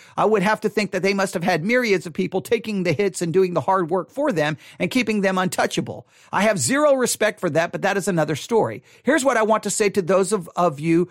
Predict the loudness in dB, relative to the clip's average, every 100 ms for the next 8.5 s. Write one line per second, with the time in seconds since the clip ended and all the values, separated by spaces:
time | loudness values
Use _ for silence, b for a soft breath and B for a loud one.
0 | b 2 4 4 2 2 2 0 -4 b
1 | b 0 0 0 -2 -2 0 2 2 0
2 | -2 -2 2 0 0 -4 -2 -4 -2 -4
3 | -4 -2 -2 -2 -4 -12 -14 b -2 2
4 | 0 0 2 4 4 0 0 0 2 2
5 | 2 2 0 -6 -16 _ _ b b 0
6 | 2 2 0 0 0 0 2 2 2 2
7 | 4 4 0 0 0 -2 0 2 4 2
8 | -2 -10 -10 -16